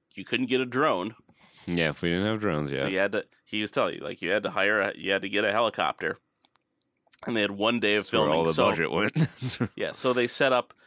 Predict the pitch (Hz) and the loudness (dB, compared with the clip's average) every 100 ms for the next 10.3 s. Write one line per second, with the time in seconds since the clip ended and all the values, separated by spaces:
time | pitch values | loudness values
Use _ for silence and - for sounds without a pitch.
0 | _ _ 113 139 104 98 - 127 101 - | _ _ -6 -4 -2 -4 0 0 0 -6
1 | - 113 123 165 165 - 110 107 - - | -6 0 2 2 -2 0 2 2 0 -6
2 | - - _ _ - - - - - 131 | -6 -8 _ _ -16 -12 -10 -8 -2 0
3 | 135 127 - 127 120 104 - 95 - 117 | 2 0 0 0 0 -2 -4 -6 -4 -2
4 | 107 - 101 113 123 110 101 101 104 92 | -2 0 2 4 4 0 0 0 0 -2
5 | - 64 57 62 - - - - - 50 | -6 -8 -10 -8 -10 -10 -12 -10 -8 -6
6 | 50 - - - 92 101 110 110 104 - | -6 -6 -14 -10 -4 0 0 0 0 -2
7 | - 160 135 151 131 98 85 - - 101 | -6 -6 -6 -4 -2 -2 -6 -12 -12 -2
8 | 120 135 131 131 117 98 104 - 107 - | 0 0 0 0 0 -2 -6 -2 -2 -2
9 | 107 95 - 101 - 98 110 110 98 - | -8 -8 -2 -2 -2 -4 -2 -2 -4 -4
10 | 107 147 | 0 0